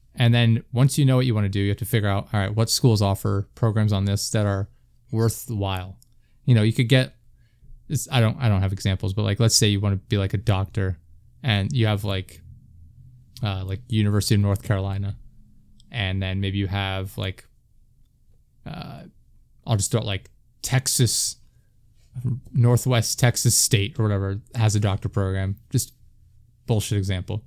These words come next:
but you get the point. It's like, you have to figure out which ones are gonna be more beneficial for your career, where you're gonna get the better education, you know? Is it gonna be U N C or bullshit state school over here? It's like, yeah, it's probably gonna be U N C.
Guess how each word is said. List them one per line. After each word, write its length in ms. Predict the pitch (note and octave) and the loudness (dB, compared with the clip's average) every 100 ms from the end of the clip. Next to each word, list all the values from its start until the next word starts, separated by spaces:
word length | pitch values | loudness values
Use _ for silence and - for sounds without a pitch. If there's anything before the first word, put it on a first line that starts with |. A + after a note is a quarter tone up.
| - | -2
but 80 | |
you 60 | A2+ | 0
get 160 | G#2+ - | 0 -4
the 60 | |
point. 280 | - G2+ G2 - - - - - - | -6 -6 -6 -14 -20 -20 -20 -20 -6
It's 100 | - | -2
like, 160 | G#2+ | -2
you 120 | A2+ | 0
have 80 | A#2+ | 0
to 80 | C3 | 2
figure 200 | C3+ C3+ | 2 2
out 120 | B2 | 4
which 200 | C3+ C3+ | 2 2
ones 220 | C#3 C3+ | 2 4
are 60 | A#2 | 4
gonna 160 | A2 A2 | 2 2
be 100 | G#2+ | 2
more 180 | A2+ | 2
beneficial 640 | G#2+ A#2 G#2+ - G#2+ - G2 | 2 2 0 0 0 0 -4
for 140 | A#2+ | -2
your 160 | G#2 G2 | -4 -2
career, 520 | A2 G2+ G2+ G2+ G2+ - - - - - - | -2 0 0 -2 -4 -10 -18 -18 -20 -20 -4
where 200 | B2 A2 | 2 4
you're 100 | G#2 | 4
gonna 160 | G#2+ G#2 | 2 2
get 160 | G2+ | 0
the 60 | G2+ | 0
better 240 | G#2+ G#2 | 0 0
education, 800 | G2 F#2+ G#2 G2 G2 - F#2+ F#2 - - - | 0 -2 -2 -2 -2 -2 -4 -4 -8 -20 -10
you 100 | A#2+ | -4
know? 260 | G2 F#2+ F#2+ - _ _ _ _ _ _ | -2 -2 -4 -8 _ _ _ _ _ _
Is 140 | C3 A#2 | 0 2
it 60 | |
gonna 100 | G#2 | 0
be 200 | F#2+ F#2+ F#2 | -2 -2 0
U 160 | G#2+ | 2
N 100 | G#2 | 2
C 340 | G#2+ A#2 G#2+ G#2+ | 2 2 2 0
or 300 | A2 G2 G2 _ _ _ _ _ _ A#3+ - | -2 -4 -6 _ _ _ _ _ _ -16 -12
bullshit 540 | - G#2+ G#2 - G#2 - _ _ _ _ - | -2 0 0 0 -2 -4 _ _ _ _ -4
state 340 | - A#2+ A2 | 2 2 0
school 280 | - - G2+ | -2 -2 0
over 140 | G2+ | 2
here? 240 | G2+ G2+ D3+ | 2 0 -2
It's 140 | E3+ | -2
like, 200 | A2 G#2 - _ _ _ _ _ | 0 -2 -6 _ _ _ _ _
yeah, 120 | D3+ | -2
it's 100 | G2+ | 0
probably 200 | - G#2+ | 0 0
gonna 100 | F#2+ | 0
be 80 | F#2+ | -4
U 120 | G2 | -4
N 120 | F#2 | -4
C. 260 | F#2 G2 F2+ | -4 -4 -6